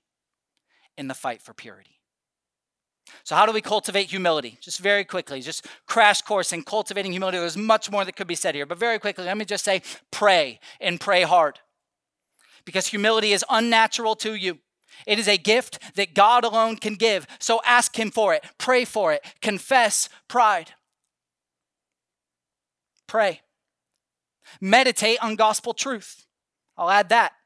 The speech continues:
to how we can cultivate attitudes of humility. Meditate on gospel truth. Think, spend time thinking upon the fact that you are an enemy of God and that he had mercy on you. Think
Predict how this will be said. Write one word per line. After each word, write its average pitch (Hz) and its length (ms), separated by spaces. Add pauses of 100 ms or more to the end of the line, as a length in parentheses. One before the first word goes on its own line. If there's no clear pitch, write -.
(400)
to 208 60
how 208 160
we 208 140
can 208 180 (220)
cultivate 220 520
attitudes 214 440
of 208 80
humility. 214 380 (140)
Meditate 233 480
on 220 120
gospel 233 300
truth. 208 220 (160)
Think, - 540 (140)
spend 269 360
time 202 300 (100)
thinking 208 560 (140)
upon 233 300
the 220 60
fact - 520 (960)
that 190 100
you 214 200
are 214 40
an 196 120
enemy 240 380
of 190 120
God 180 320 (1120)
and 208 160
that 202 80
he 240 180
had 202 220
mercy 202 680 (160)
on 190 460 (160)
you. 170 360 (120)
Think 269 520